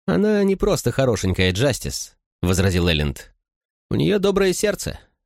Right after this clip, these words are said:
На своей плантации она приютила одного беглого скаа. Думаю, следовало бы пригласить ее к нам".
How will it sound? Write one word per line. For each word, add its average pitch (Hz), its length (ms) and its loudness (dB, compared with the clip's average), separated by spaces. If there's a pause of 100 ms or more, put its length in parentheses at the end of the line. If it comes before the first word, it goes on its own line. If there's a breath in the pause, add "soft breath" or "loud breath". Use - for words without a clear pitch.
(400)
На 87 120 2
своей 139 280 0
плантации 127 720 0
она 101 220 2
приютила 110 600 0
одного 107 400 0
беглого 143 540 0
скаа. 156 600 -2 (680)
Думаю, 240 520 2
следовало 196 640 0
бы 160 140 0
пригласить 139 540 -2
ее 151 120 2
к - 100 -6
нам". 82 340 -2